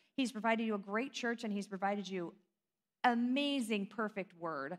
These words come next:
That book that sits on the table right next to you provides you with all the spiritual nourishment, as well as an army of godly women to come alongside you and help you grow and have nourishment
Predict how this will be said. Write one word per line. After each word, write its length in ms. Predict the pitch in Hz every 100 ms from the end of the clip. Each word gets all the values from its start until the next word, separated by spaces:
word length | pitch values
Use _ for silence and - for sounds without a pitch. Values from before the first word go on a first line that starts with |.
| - _ _
That 280 | 240 240 202
book 260 | 254 240 -
that 180 | 196 -
sits 240 | 196 208
on 100 | 196
the 60 | 196
table 360 | 196 185 180
right 220 | 180 175
next 300 | 151 156 -
to 80 | 180
you 100 | 160
provides 380 | - 185 185 185
you 60 | 185
with 140 | 180
all 180 | 185 214
the 80 | 202
spiritual 380 | - 190 180 170
nourishment, 320 | 165 170 165 _ _ 233
as 160 | 214
well 180 | 226 277
as 120 | 247
an 120 | 247 -
army 340 | 254 320 294 247
of 120 | 196
godly 320 | 220 208 190
women 400 | 202 311 233 127 - _ _ -
to 100 | 220
come 220 | 233 220
alongside 580 | 208 202 190 196 180 180
you 240 | 170 151 - _ _
and 140 | 214 208
help 260 | 214 202
you 100 | 208
grow 560 | 202 165 190 196 175 160 - _
and 160 | 190 185
have 220 | 196 185
nourishment 520 | 180 175 170 - 147